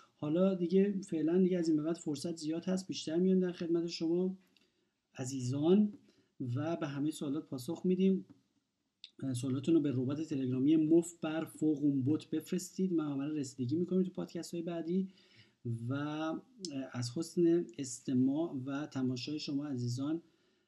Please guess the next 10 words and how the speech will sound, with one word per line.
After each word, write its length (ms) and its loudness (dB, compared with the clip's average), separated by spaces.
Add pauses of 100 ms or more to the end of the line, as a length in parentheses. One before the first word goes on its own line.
(760)
در 360 0
اینستاگرام 1000 -2 (140)
ابوالقمار، 800 0 (960)
حد 240 -4
اکثر 600 -4 (580)
سپاسگزاری 640 -4
رو 120 -2
دارم. 580 2 (540)
امیدوارم 760 0
که 560 0